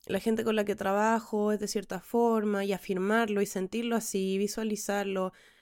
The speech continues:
cómo se siente trabajar con gente que es buena onda, por ejemplo. Y pasó muy rápido, em, que esta persona como que mágicamente, fue muy loco, pero esta persona cambió su forma de ser conmigo,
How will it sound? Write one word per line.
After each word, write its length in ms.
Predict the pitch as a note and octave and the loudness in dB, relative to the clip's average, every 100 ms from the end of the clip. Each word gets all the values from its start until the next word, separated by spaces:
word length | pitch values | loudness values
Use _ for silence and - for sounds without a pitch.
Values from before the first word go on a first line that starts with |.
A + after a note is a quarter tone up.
| _ | _
cómo 200 | A3 A#3 | 0 2
se 120 | A#3 | 2
siente 400 | A3+ A#3+ A#3+ A3 | 0 2 2 2
trabajar 400 | G#3 G3 G3 F#3+ | -2 -4 -4 -6
con 160 | - F#3 | -6 -8
gente 420 | - F#3+ - F#3+ | -6 -6 -4 -8
que 140 | F3+ F#3+ | -6 -6
es 60 | |
buena 280 | F3+ F3+ F#3 | -4 -2 0
onda, 300 | A#3+ A3 F3 | 2 2 -2
por 140 | E3+ | -8
ejemplo. 500 | - - - G3 C#4+ - _ _ _ _ _ _ _ | -10 -14 -10 -8 -8 -10 _ _ _ _ _ _ _
Y 140 | G#3+ G#3 | -4 0
pasó 680 | F#3+ - - C#4+ A3+ B3+ - _ _ _ _ _ _ _ _ - | -2 -2 0 2 2 0 -6 _ _ _ _ _ _ _ _ -8
muy 180 | - A#3 | 0 2
rápido, 560 | A3 G#3+ G#3+ F#3 G3+ C#4+ - _ _ _ _ - | 4 2 2 -2 -2 -6 -14 _ _ _ _ -4
em, 640 | G3 F#3+ F3+ E3+ E3 F3 A3 _ _ - | -2 0 -2 -4 -6 -8 -12 _ _ -8
que 80 | |
esta 180 | G#3+ C4+ | -6 -2
persona 600 | A#3+ A#3+ - A#3+ D4 D4 - | 0 0 -2 0 0 -2 -4
como 260 | G#3 G#3 | -4 -4
que 260 | G#3 G#3 G#3 | -2 -4 -4
mágicamente, 880 | - C4 B3+ C#4 C#4+ D4+ D#4+ - A#3 | -4 -6 -6 -6 -4 -2 -2 -2 -2
fue 100 | - | 2
muy 460 | A3 B3 D#4 E4 D#4+ D4+ | 2 2 2 2 2 2
loco, 280 | B3 - - - - - _ - - - - | 0 -2 -12 -20 -20 -20 _ -20 -20 -12 0
pero 120 | A3 | 0
esta 160 | B3 D4 | 2 2
persona 380 | B3 C4+ D4+ | 2 2 0
cambió 380 | D4 A#3+ A3 C#4+ | 2 2 2 0
su 160 | D4+ A#3 | 0 -2
forma 320 | - F3+ F3 | -2 -2 -2
de 80 | E3+ | -4
ser 220 | - F3+ | -4 -6
conmigo, 460 | F3 F3 E3+ D#3 | -6 -6 -6 -8